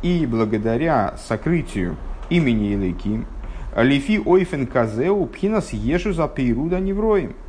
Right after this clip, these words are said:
А, в результате вот такого вот сокрытия, в соответствии с типом подобного сокрытия имени Элейким, а, и формируется ешус и пейруд,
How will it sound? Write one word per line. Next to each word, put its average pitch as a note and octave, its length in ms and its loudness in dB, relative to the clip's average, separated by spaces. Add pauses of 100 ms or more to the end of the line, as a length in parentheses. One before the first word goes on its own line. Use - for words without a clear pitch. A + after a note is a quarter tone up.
(640)
А, A2 880 4
в G#2 140 -2
результате B2+ 640 2
вот B2 240 0
такого A#2+ 420 2
вот G#2+ 180 0 (1080)
сокрытия, C3 600 0 (1600)
в - 60 -6
соответствии C3+ 480 4
с A2+ 60 0
типом B2 360 0
подобного A#2 420 2
сокрытия G2+ 580 -4 (460)
имени B2 320 2
Элейким, A#2+ 460 0 (480)
а, A2 640 0 (100)
и F3+ 160 2
формируется G#3 800 2
ешус F3+ 720 0
и C#3 80 -2
пейруд, A#2+ 560 0